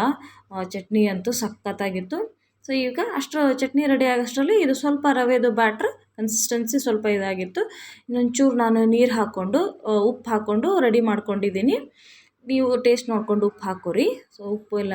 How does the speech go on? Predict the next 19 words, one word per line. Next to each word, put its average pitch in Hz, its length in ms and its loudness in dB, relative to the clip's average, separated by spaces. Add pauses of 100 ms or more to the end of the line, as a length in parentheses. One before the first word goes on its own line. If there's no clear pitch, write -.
ರೆಡಿ 196 240 2
ಆಗಿದೆ 175 320 -4
ಇವಾಗ. 175 220 -2
ಹಂಚು, 208 640 -4
ಆ, 190 160 -4
ಕಾಯಕ್ಕಿಟ್ಟಿದ್ದೆ, 196 880 -2
ದೋಸೆ 208 280 -2
ಮಾಡ್ಕೊಂಡ್ಬಿಡೋಣ. 185 600 -2 (720)
ಸ್ವಲ್ಪ 226 300 -6 (200)
ದೋಸೆ, 226 320 2 (180)
ಆ, 190 200 0
ಕಾದ್-, 185 580 -6
ಹಂಚೆ, 214 400 0 (260)
ಹಂಚು 233 320 -2
ಕಾದ್ಮೇಲೆ 180 540 -2
ಅದಕ್ಕೆ 285 520 -6 (480)
ಸ್ವಲ್ಪ 285 320 0 (100)
ಎಣ್ಣೆ 220 200 2
ಹಾಕ್ಕೊಂಡು, 196 800 -2